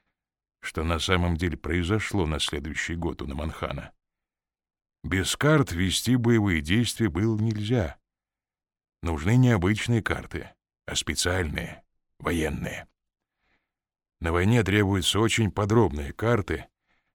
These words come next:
глядя на которые становится ясно, как лучше расположить лагерь, где установить орудия,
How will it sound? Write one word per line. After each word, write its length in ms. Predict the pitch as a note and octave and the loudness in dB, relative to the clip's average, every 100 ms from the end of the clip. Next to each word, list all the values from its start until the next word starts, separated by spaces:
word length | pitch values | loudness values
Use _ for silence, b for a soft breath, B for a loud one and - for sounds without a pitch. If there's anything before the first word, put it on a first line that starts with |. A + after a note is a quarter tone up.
| - | -4
глядя 380 | E2 A2+ G#2 A2 | 2 4 6 4
на 100 | G#2+ | 4
которые 440 | A2 B2 B2 G#2 | 2 4 6 4
становится 520 | - G#2 G2+ F2 - | 4 2 2 2 2
ясно, 440 | G2 B2 G#2+ E2+ E2 | 4 4 4 0 0
как 260 | F#2 - | -2 0
лучше 360 | F2 A#2+ - F2+ | 2 2 2 -2
расположить 600 | E2 - D2+ D2+ D2 D#2 | -2 -4 -4 -4 -6 -2
лагерь, 540 | F2 G#2+ F#2+ G2 - _ _ _ _ _ - | 0 0 0 -2 -4 _ _ _ _ _ -8
где 180 | D#2+ D#3 | 4 8
установить 600 | E3 - D3+ C#3 A#2 G#2 | 8 6 4 6 6 4
орудия, 720 | E2+ F2 A#2 G2+ G#2 E2+ | 4 4 2 2 2 0